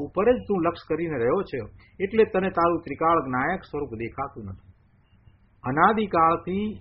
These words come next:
એક સમયની પર્યાય ઉપર જ એની દ્રષ્ટિ પડી છે. એક સમયની દશાને જ એણે પોતાનું સ્વરૂપ માન્યું છે, પર્યાયને પોતાનું સ્વરૂપ માન્યું છે.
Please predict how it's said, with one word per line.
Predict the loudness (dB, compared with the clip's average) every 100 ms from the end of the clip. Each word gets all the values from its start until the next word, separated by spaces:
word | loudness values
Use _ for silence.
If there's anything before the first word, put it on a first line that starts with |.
| 2
એક | 2 2
સમયની | -6 -6 -4 -6 -6 -6
પર્યાય | -6 -2 -2 -4 -6
ઉપર | -2 2 2
જ | 0 -6 -16 -10
એની | -8 -6 -6
દ્રષ્ટિ | -6 -8 -10
પડી | -10 -8 -10 -12
છે. | -18 -20 -20 -20 -20 -20 0
એક | 8 8 6
સમયની | -2 0 0 0 0
દશાને | -2 0 0 0 0
જ | 2
એણે | 0 0 -6 -6
પોતાનું | -6 2 2 2 -2
સ્વરૂપ | -4 -4 -8
માન્યું | -10 -10 -14
છે, | -16 -20 -20 -20 _ _ -20 -20 -20 -20 -20 -20 -20 -20 -20 -20 -20 _ _ _
પર્યાયને | 2 4 6 6 4
પોતાનું | 2 0 2 2 0
સ્વરૂપ | -2 -4 -6
માન્યું | -12 -12 -16
છે. | -18